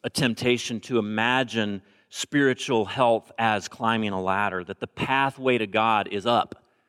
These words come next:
and that we go hand over hand and foot over foot, and then we meet God, and then He is proud of us. And that inevitably, somewhere along that way, we began to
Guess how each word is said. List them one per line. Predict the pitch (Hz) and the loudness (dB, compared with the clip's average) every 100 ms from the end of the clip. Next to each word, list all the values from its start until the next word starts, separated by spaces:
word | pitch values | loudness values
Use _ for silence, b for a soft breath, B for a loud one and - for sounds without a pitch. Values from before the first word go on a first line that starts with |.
| _ _ _ _ _ _ _ _ _ | _ _ _ _ _ _ _ _ _
and | 110 113 | -2 2
that | |
we | 117 | 2
go | 107 123 117 110 113 | 2 4 6 4 2
hand | - 143 135 | 0 0 2
over | 123 | 2
hand | 117 131 120 | 0 -2 0
and | 113 | -2
foot | - 135 | -2 0
over | 120 104 | 0 0
foot, | 90 - 143 107 - _ _ _ _ _ _ _ - | -8 -2 2 2 0 _ _ _ _ _ _ _ -14
and | 110 | -4
then | 123 123 | 0 2
we | 117 | 2
meet | 107 104 - | 0 -4 -6
God, | 95 87 82 _ _ _ _ _ _ _ | -8 -8 -14 _ _ _ _ _ _ _
and | 120 117 | -4 2
then | 120 117 | 2 2
He | 117 104 | 0 -2
is | 92 - - _ _ | -2 -6 -12 _ _
proud | - 98 92 | -6 -2 -2
of | 87 82 | -6 -12
us. | - - - _ _ _ _ _ _ _ _ _ _ | -18 -20 -20 _ _ _ _ _ _ _ _ _ _
And | 123 123 | 2 4
that | 123 - | 4 2
inevitably, | 139 131 160 160 117 113 107 113 120 - | 2 4 4 4 4 4 4 2 -4 -6
somewhere | - 165 165 139 | 0 2 4 4
along | 123 135 156 131 | 4 4 4 4
that | 110 - | 4 2
way, | 107 156 143 | 2 4 4
we | 110 131 | 2 2
began | 127 104 131 143 139 | 2 2 2 2 0
to | - 143 127 123 101 | -2 0 2 2 -2